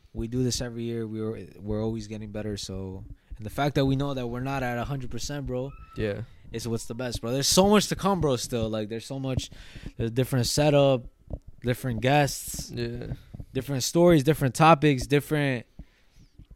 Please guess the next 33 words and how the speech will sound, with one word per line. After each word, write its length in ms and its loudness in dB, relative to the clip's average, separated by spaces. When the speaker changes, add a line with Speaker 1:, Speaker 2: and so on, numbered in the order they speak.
Speaker 1:
different 320 0
ways 240 4
that 180 6
we 200 6
look. 400 10
Like, 260 2
you 60 -2
know 100 2
what 60 4
I'm 100 2
saying? 200 0
There's 160 2
so 120 2
much 200 2
more 140 4
to 120 0
come, 280 2
bro. 220 6
Like, 480 0
it's 120 -4
just 280 -2
one 160 0
step 220 2
at 100 4
a 40 0
time. 500 -2
We'll 140 -2
get 200 2
there 120 2
eventually. 640 0
Just, 320 -6
uh, 400 -4
um, 540 -8